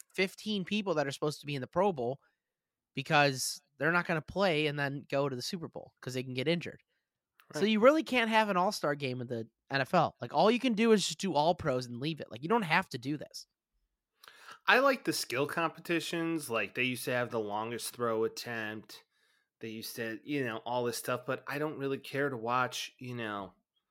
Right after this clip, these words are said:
Speaker 2: defensive studs play dodgeball. Like, I don't
Speaker 1: Yeah.
Speaker 2: like, I
Speaker 1: So,
Speaker 2: don't
Speaker 1: yeah, let
Speaker 2: care.
Speaker 1: me, let me just lay out what we have going on for the Pro Bowl. So, in the Pro Bowl, the, the biggest thing is the flag football game. I think that's so stupid.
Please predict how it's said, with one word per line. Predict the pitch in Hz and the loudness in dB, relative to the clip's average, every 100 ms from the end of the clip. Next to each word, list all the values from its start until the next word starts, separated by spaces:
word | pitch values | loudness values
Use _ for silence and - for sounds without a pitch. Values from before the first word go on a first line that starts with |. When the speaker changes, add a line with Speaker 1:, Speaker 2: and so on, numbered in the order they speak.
| _ _ _ _ _ _ _ | _ _ _ _ _ _ _
Speaker 2:
defensive | 127 127 - 131 117 127 113 | -8 -6 -4 -4 -4 -6 -6
studs | - - - 117 117 98 | -6 -6 -2 0 0 -6
play | - - 113 | -10 -6 -4
dodgeball. | 110 92 92 202 - 80 69 _ _ _ _ | -4 -6 -8 -10 -14 -14 -16 _ _ _ _
Like, | _ - | _ -2
I | |
don't | 170 175 | 2 4
Speaker 1:
Yeah. | 160 135 - | 4 0 -6
Speaker 2:
like, | - - | -12 -4
I | 247 | 4
Speaker 1:
So, | 240 | 4
Speaker 2:
don't | 208 | 4
Speaker 1:
yeah, | 208 165 117 | 4 4 4
let | 185 220 | 2 2
Speaker 2:
care. | |
Speaker 1:
me, | 226 202 _ - - | 0 -2 _ -20 -6
let | 170 | -2
me | 214 208 | -2 -2
just | 180 156 165 | -4 -4 0
lay | 160 151 | 4 6
out | 147 139 - | 6 4 2
what | 135 127 | -4 -2
we | 127 | -4
have | 113 120 | -6 -8
going | 110 107 | -12 -10
on | 107 104 | -12 -14
for | 104 | -16
the | |
Pro | 98 92 87 | -14 -14 -14
Bowl. | 67 | -12
So, | - 127 120 | -8 -6 -8
in | - 143 | -8 -10
the | 143 | -4
Pro | 202 208 | 0 2
Bowl, | 202 208 208 190 - _ _ _ _ _ _ _ - | 4 4 4 2 -2 _ _ _ _ _ _ _ -2
the, | 175 175 143 - | 0 0 -4 -4
the | 165 | 2
biggest | 208 190 160 | 2 2 2
thing | 180 165 | 2 2
is | 151 | 0
the | 131 | -4
flag | - 147 139 | 0 0 0
football | - 127 127 120 | -4 -4 -2 -2
game. | 120 113 | -4 -6
I | 117 | -6
think | 117 120 | -8 -12
that's | 113 - | -10 -8
so | - 123 110 | -6 -6 -8
stupid. | 104 - - 85 - 92 | -8 -10 -12 -16 -16 -18